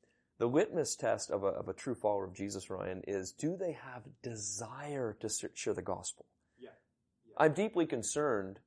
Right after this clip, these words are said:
Speaker 1: if someone who professes Christ as Lord has no desire. That's, that's a work of the Spirit. So we, we would say to folks, "Look,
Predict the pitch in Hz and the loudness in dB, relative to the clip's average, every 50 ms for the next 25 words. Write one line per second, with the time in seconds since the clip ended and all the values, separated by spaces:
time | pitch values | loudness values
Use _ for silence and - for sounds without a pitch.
0 | _ _ _ _ _ - 120 - - - 143 139 139 131 117 123 113 104 - - | _ _ _ _ _ 0 0 2 2 2 2 2 2 0 -2 -2 -4 -4 -4 -4
1 | - 107 - 110 101 - 98 87 - - 107 95 95 - - 92 104 107 107 98 | -6 -4 -2 -2 -4 -4 -6 -8 -4 -4 -4 -4 -2 -4 -6 -2 0 0 0 0
2 | - - - 120 123 117 120 - - 113 110 113 107 101 104 101 95 98 95 90 | -2 -6 -10 -8 -6 -6 -6 -6 -6 -4 -4 -2 -2 0 -2 -2 -2 -2 -2 -2
3 | 90 - 101 92 92 92 90 90 90 90 - - _ _ _ _ _ _ _ _ | -2 0 0 2 2 2 0 0 -2 -6 -8 -10 _ _ _ _ _ _ _ _
4 | _ _ _ _ - 127 135 170 - - - 123 170 170 - 127 107 101 104 104 | _ _ _ _ 2 4 4 4 2 0 0 0 0 2 4 4 4 4 2 2
5 | - - 92 80 95 - - - - 107 95 65 - - - 135 127 151 175 175 | 0 -4 -6 -4 -6 -6 -6 -4 -2 -2 0 -2 -2 -2 -2 0 2 2 2 0
6 | - 127 143 170 180 160 131 110 - - - 110 104 101 - - - 98 92 - | -2 -2 -2 -2 0 -2 -2 -2 0 0 2 2 2 2 0 2 2 0 0 0
7 | - - 117 104 - - | -2 0 0 0 0 -2